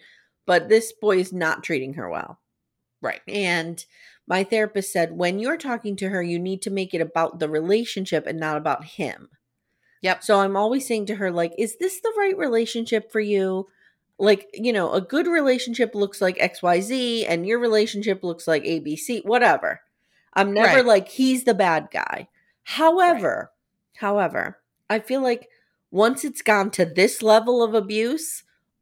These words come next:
Speaker 1: all fucking rules are off the table. I am getting my kid out of that. No matter what I
Speaker 2: Absolutely.
Speaker 1: have to do. No matter what I have to do.
Speaker 2: Absolutely.
Speaker 1: Getting her out.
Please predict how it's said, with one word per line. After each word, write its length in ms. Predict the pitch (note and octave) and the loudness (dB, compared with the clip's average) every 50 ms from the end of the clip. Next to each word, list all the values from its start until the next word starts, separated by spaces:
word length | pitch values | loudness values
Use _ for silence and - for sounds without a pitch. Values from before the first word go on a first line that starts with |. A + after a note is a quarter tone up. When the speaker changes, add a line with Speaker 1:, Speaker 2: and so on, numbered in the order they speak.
| _ _ | _ _
Speaker 1:
all 680 | - A3 C4+ E4+ G4+ A4+ A#4 A4 F#4 C#4+ A#3 G3+ F3 - | 6 8 8 8 8 6 8 8 8 6 6 4 0 -4
fucking 560 | - - C4+ C4+ B3+ C4 A#3+ A3 G3 F#3 F3+ | -4 0 0 0 2 2 2 2 2 2 0
rules 360 | F#3 G#3+ B3 B3+ A#3 G#3+ G#3+ | -2 0 2 2 2 2 4
are 140 | F#3+ E3 - | 2 2 2
off 220 | - F3 F3 - - | 2 2 0 0 -4
the 80 | D#3+ | -6
table. 380 | D#3+ - F#3 F#3 F3+ - C3+ - - | -4 -2 -2 -2 0 0 -2 0 2
I 140 | G3 B3+ | 2 0
am 160 | D4+ E4 C4+ A#3 | 0 0 0 2
getting 340 | F#3+ G3+ G#3 B3 C4 C4 | 4 4 4 4 0 -2
my 160 | B3+ A#3+ A3+ A3+ | -2 -4 -4 -4
kid 280 | A3 - - F#3 E3 - - - | -4 -4 -2 -2 -2 -4 -4 -2
out 200 | F3+ F#3+ G3 - - | 0 0 0 0 0
of 180 | E3 D3+ C#3 | -2 -2 -2
that. 540 | C#3 C#3+ C3 A#2+ - - - - - - - - _ _ _ _ _ _ _ _ _ | -2 -2 -2 -2 -2 -4 -6 -10 -14 -16 -16 -16 _ _ _ _ _ _ _ _ _
No 160 | - G3+ - | 0 2 2
matter 280 | G#3 G#3+ - - - G#3 | 2 0 0 0 0 2
what 200 | - - G#3+ G#3+ | 2 2 2 4
I 100 | G#3+ A3 | 4 2
Speaker 2:
Absolutely. 80 | A3+ A3 | 0 0
Speaker 1:
have 160 | G#3 G3+ - - | -2 -4 -4 -6
to 100 | F3+ E3+ | -6 -6
do. 240 | D3+ A#2+ G2 - - _ _ _ | -4 -6 -6 -8 -12 _ _ _
No 100 | - F#3+ | -4 -2
matter 240 | G3+ A3+ A#3 A3+ A3+ | 0 0 2 2 0
what 220 | A3+ A3 D4+ D4 C#4 | 2 2 2 4 4
I 60 | B3 | 4
have 220 | A#3 F#3 D3+ - - | 4 2 0 -4 -4
to 60 | B2 | -6
do. 40 | B2 A#2+ | -6 -4
Speaker 2:
Absolutely. 320 | A2+ G2 - G2 - - _ _ | -4 -6 -6 -8 -10 -14 _ _
Speaker 1:
Getting 280 | - G#3+ G#3 G3 G3 G3 | 2 2 2 2 0 -2
her 120 | F#3+ E3+ D3+ | -4 -4 -4
out. 340 | - - - - - - | -4 -6 -8 -14 -20 -20